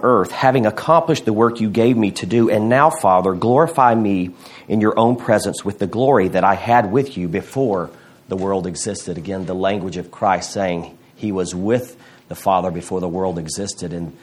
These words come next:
this wonderful plan of redemption, uh, was, was part of, uh, the thinking of God even before creation. And then we have creation, uh, the first thing on the timeline.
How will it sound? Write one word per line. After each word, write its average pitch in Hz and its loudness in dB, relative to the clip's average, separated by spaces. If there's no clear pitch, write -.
this 95 -8
wonderful 104 -2
plan 101 -4
of 85 -8
redemption, 92 -4
uh, 90 2
was, 95 -2
was 92 -6
part 107 2
of, 95 -2
uh, 90 -2
the 85 -8
thinking 107 -2
of 78 -6
God 90 2
even 98 -2
before 90 -4
creation. 90 -4
And 120 0
then 175 4
we 160 0
have 143 2
creation, 135 -2
uh, 101 4
the 87 -8
first 120 0
thing 120 4
on 110 2
the 104 -2
timeline. 95 0